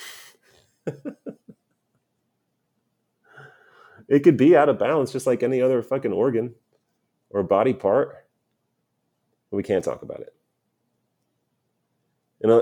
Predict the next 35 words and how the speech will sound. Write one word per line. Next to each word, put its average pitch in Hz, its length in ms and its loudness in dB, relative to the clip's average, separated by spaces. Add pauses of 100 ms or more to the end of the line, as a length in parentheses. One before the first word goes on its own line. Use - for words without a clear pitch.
(140)
in 110 160 4
some 120 200 2
weird 160 200 8
ways, 104 240 6
it 104 40 -2
doesn't 104 360 -2
make 95 160 -2
sense 87 220 -2
at 80 80 -4
all, - 360 -4
<laughs> - 40 -16
at 95 80 -4
all. - 480 -4 (920)
Just 156 140 -4
'cause 160 140 6
we 117 100 8
all 120 180 8
go 98 180 4
through 101 300 0
it, 87 160 -2 (1080)
you 98 100 -6
know, 82 360 -4 (380)
live 98 200 -2
long 92 220 0
enough, 85 260 0
you're 85 140 -4
gonna 80 240 -4 (460)
lose 87 240 -6
one 85 140 -4
of 85 40 -4
your 85 100 -4
parents, 90 420 -6
both 85 260 -8
of 78 60 -10
them. 85 180 -10